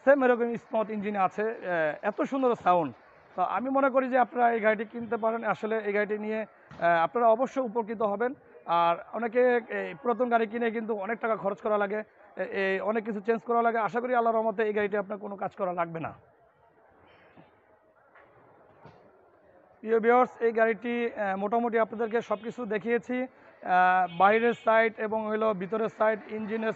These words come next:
side, আহ, মোটামুটি এসি condition বলেছি। আহ, এই গাড়িটি, আহ, এটা ডিজেল চালিত একটি গাড়ি, তাও বলেছি। এই গাড়িটি কিন্তু স্বয়ংসম্পূর্ণ একটা ডিজেল চালিত গাড়ি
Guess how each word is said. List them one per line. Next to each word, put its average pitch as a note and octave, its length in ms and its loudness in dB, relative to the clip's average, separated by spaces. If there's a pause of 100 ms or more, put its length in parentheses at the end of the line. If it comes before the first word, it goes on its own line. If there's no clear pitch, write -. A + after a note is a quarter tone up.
side, G#3 280 2
আহ, - 560 -6
মোটামুটি G#3 500 -2
এসি G#3+ 300 -4
condition A3 440 -4
বলেছি। G#3+ 500 -4 (120)
আহ, F3 380 0
এই F#3+ 60 -6
গাড়িটি, G#3 440 -4 (320)
আহ, E3+ 520 -4
এটা G3 160 -2
ডিজেল G#3 300 0
চালিত A3+ 300 -2
একটি A3 240 -6
গাড়ি, G#3 280 0
তাও G3 240 -2
বলেছি। A3 500 -4 (380)
এই G3 100 -4
গাড়িটি A3 280 2
কিন্তু A#3 260 -2
স্বয়ংসম্পূর্ণ A#3 640 -4
একটা A3 580 2
ডিজেল G3 240 -4
চালিত A#3 320 -2
গাড়ি G#3+ 320 -2